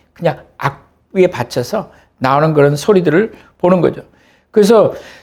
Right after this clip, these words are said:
전쟁, 미국에 이제 미국 사람들은 전쟁을 많이 하잖아요. 전 세계적으로 전쟁을 굉장히 많이 해요.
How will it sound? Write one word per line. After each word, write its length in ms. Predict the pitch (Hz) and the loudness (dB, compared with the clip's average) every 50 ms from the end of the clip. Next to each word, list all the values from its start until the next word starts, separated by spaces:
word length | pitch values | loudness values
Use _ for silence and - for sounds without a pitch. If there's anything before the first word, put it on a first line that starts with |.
| _ - | _ -2
전쟁, 560 | - 165 185 196 214 233 247 240 220 202 165 | 0 2 4 4 4 4 4 2 2 2 2
미국에 400 | 160 185 190 185 185 190 196 190 | 2 2 2 2 2 2 2 2
이제 240 | 175 156 160 170 160 | 2 2 4 2 4
미국 260 | 143 160 180 202 196 | 4 2 2 0 0
사람들은 640 | - 208 196 190 175 175 170 175 196 202 165 127 120 | 0 2 2 4 4 2 2 0 2 2 0 -2 -4
전쟁을 420 | - 160 175 190 196 214 214 214 | -2 0 0 2 2 0 0 0
많이 240 | 165 123 117 131 151 | -4 -4 -2 0 2
하잖아요. 500 | 143 135 139 - - 143 139 151 170 170 _ | 2 2 0 -4 -8 -10 -16 -16 -18 -20 _
전 220 | _ - 170 202 202 | _ -10 -8 -8 -4
세계적으로 460 | - 220 233 220 196 208 208 220 214 | -2 0 0 0 -2 -2 -8 -8 -12
전쟁을 440 | - - 165 196 214 220 226 220 214 | -10 -10 -10 -8 -8 -8 -10 -10 -14
굉장히 360 | - 180 202 247 294 285 233 | -10 -6 -6 -4 -2 -2 -2
많이 220 | 156 131 123 123 | -2 -4 -6 -10
해요. 120 | 123 147 | -14 -16